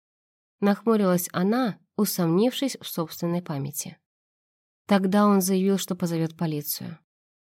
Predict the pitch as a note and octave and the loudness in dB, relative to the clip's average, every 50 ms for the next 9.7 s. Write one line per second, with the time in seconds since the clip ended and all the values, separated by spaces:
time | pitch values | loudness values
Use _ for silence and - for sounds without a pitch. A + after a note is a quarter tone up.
0 | _ _ _ _ _ _ _ _ - A#3 A#3 G#3+ A3 B3 C4 C4 B3+ A#3 G#3 G#3+ | _ _ _ _ _ _ _ _ 4 6 6 8 8 8 8 8 8 6 4 4
1 | G#3+ A3 A3 A3 G#3+ G#3+ G#3 G#3 G3 F#3 F#3 F#3+ F#3+ G3 G3+ G#3+ G3+ F3 D#3+ E3+ | 4 6 4 4 4 2 0 -2 -2 0 0 0 0 0 2 2 2 2 0 0
2 | G3+ G#3+ G3+ F3 D#3 - - - - C3+ - - D#3+ D#3 D#3+ D#3+ - F3+ E3+ F3 | 0 0 0 -2 -4 -6 -10 -8 -8 -6 -4 -2 0 0 -2 -2 -4 -4 -4 -4
3 | F3 E3+ E3+ D#3+ D3+ C#3+ D3+ D3 D3 - D3+ D3 - - F#3 E3+ - - - D3 | -4 -4 -2 -4 -4 -2 -4 -6 -6 -6 -6 -6 -4 -4 -4 -4 -4 -6 -8 -8
4 | C#3+ - - - F3+ F3 - - D3+ C#3+ C#3+ D3+ D3+ D3 D3 C#3+ - - D3+ C#3+ | -8 -6 -4 -4 -4 -4 -4 -6 -4 -2 -2 -2 -2 -2 -2 -4 -6 -6 -6 -4
5 | D3 D3+ D3+ C#3+ - - - - D#3 D#3 D3 C#3 C#3 - D3+ C#3+ - - D3+ D3 | -4 -4 -4 -4 -6 -8 -6 -4 -2 0 0 -2 -2 -4 -8 -6 -6 -6 -8 -8
6 | - C3+ C3 C#3+ D#3+ F#3+ G#3 A3+ G3+ - - - - C#3 C#3 - - - F3 F3 | -8 -6 -4 -2 -4 -2 -2 -2 -4 -4 -6 -8 -8 -10 -10 -10 -6 -4 -4 -4
7 | F3 F#3 F3+ E3+ E3 D#3+ D#3 - D#3 C#3+ - - F3+ G#3 A3+ - - - - F3 | -2 -2 -2 -2 -2 -4 -6 -6 -10 -10 -6 -4 -4 -4 -4 -6 -10 -14 -12 -6
8 | E3 D#3 D3 C#3+ - - D#3+ - - D#3 D3 C#3+ - - C#3+ C#3 C#3+ D3 C#3+ C#3+ | -4 -2 -2 -2 -4 -6 -12 -10 -8 -8 -8 -8 -8 -8 -6 -6 -6 -6 -6 -8
9 | - - D3 C#3+ - - - - - - - F#3+ - E3 | -10 -10 -10 -12 -12 -12 -12 -14 -12 -14 -14 -16 -16 -18